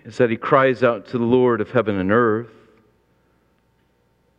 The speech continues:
the one who knitted us together in our mother's womb, God who is our creator, God who is our sustainer, and he cries out to him,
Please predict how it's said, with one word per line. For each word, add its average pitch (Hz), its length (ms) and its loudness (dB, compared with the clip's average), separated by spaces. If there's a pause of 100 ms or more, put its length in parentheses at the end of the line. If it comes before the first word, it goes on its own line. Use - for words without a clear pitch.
(540)
the 113 80 -16
one 110 240 0
who 113 80 -2
knitted 110 360 2
us 107 200 -4
together 113 640 0
in 101 180 -10
our 101 100 -2
mother's 98 440 -4
womb, 104 580 -4 (1900)
God 113 280 0
who 110 160 -4
is 98 100 -6
our 98 160 0
creator, 104 720 -2
God 101 300 -2
who 101 180 -4
is 101 140 -6
our 95 100 -4
sustainer, 107 1040 -6 (2000)
and 104 80 -16
he 98 60 -10
cries 101 400 -2
out 92 220 -4
to 87 40 -20
him, 85 540 -6